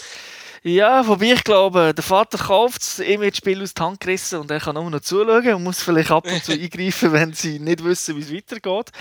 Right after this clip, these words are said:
Speaker 1: Es ist schon ein Family Game. Also, eben, es ist natürlich alles sehr, sehr einfach gehalten, für das, dass halt Kinder vor allem im Fokus sind. Und als Erwachsener erwartest du halt vielleicht manchmal noch ein bisschen mehr, aber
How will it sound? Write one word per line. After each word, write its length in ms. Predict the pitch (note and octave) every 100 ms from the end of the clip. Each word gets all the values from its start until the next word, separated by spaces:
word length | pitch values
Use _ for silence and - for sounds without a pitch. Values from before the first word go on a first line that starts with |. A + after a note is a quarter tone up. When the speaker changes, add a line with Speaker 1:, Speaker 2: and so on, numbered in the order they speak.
| - - -
Speaker 1:
Es 140 | D3+
ist 120 | G3+
schon 180 | - F3+
ein 60 | F3
Family 720 | - - - D#3+ D#3 E3 E3
Game. 300 | D#3 A#2 A2+
Also, 260 | B2 C#3+ D3+ - - _ _
eben, 140 | - E3+
es 120 | F3+
ist 180 | A#3+ A3
natürlich 480 | A3 - G#3+ G#3 G3 - -
alles 520 | D#3 F#3+ G3+ - -
sehr, 420 | - - F#3+ G3 -
sehr 340 | - - F#3 F3+ _ _ -
einfach 400 | D#3+ E3+ E3+ D3
gehalten, 440 | E3 D#3+ F#3 E3+
für 120 | C#3+
das, 280 | C#3 C#3 D#3+
dass 220 | - D3+
halt 400 | D#3 C#3+ - - - -
Kinder 280 | D#3+ F3+ F3
vor 160 | E3
allem 200 | C#3+ D#3+
im 80 | D#3+
Fokus 460 | C#3+ D#3+ - F3+ -
sind. 240 | E3 E3+ - - - - - _
Und 580 | D3 D#3 D#3+ D#3+ D#3+ D#3
als 160 | - D3+
Erwachsener 460 | D3+ E3+ - F3+
erwartest 360 | D3+ D3+ - E3
du 20 |
halt 140 | D#3 -
vielleicht 160 | D#3
manchmal 400 | C#3+ D#3 D#3 E3
noch 60 | -
ein 80 | E3
bisschen 320 | - D#3+ D#3
mehr, 340 | E3 G3 C4 C4 - - - - _
aber 340 | - D#3 E3